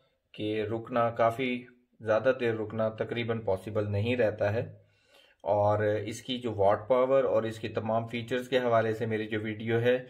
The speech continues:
उसका लिंक मैं, अ, नीचे डिस्क्रिप्शन में दे दूँगा। इसकी प्राइस और इसकी वाट पावर आपको उस वीडियो में मुकम्मल उसका रिव्यू मैंने पुराने हीटर्स के साथ मिलाकर बताया था, और बड़ी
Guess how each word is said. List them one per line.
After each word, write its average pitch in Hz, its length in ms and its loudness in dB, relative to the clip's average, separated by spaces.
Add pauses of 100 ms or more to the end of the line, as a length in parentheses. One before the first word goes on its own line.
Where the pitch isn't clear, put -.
(360)
उसका 117 320 -2
लिंक 101 340 -4
मैं, 107 160 -2 (420)
अ, 98 200 -4
नीचे 101 340 -2
डिस्क्रिप्शन 101 540 -6
में 98 180 -2
दे 101 140 0
दूँगा। 135 400 2 (400)
इसकी 101 280 -10 (120)
प्राइस 110 520 0
और 101 240 2
इसकी 98 380 -10
वाट 107 360 4
पावर 98 320 4 (100)
आपको 92 340 0 (380)
उस 101 220 -6
वीडियो 101 320 -4
में 110 140 -2 (120)
मुकम्मल 160 580 4
उसका 110 280 2
रिव्यू 101 360 0
मैंने 101 300 -2 (160)
पुराने 107 400 -2 (640)
हीटर्स 104 360 -4
के 107 140 -2
साथ 98 400 -4 (280)
मिलाकर 98 440 -2
बताया 104 380 -2
था, 131 100 -4
और 156 100 -2
बड़ी 170 200 0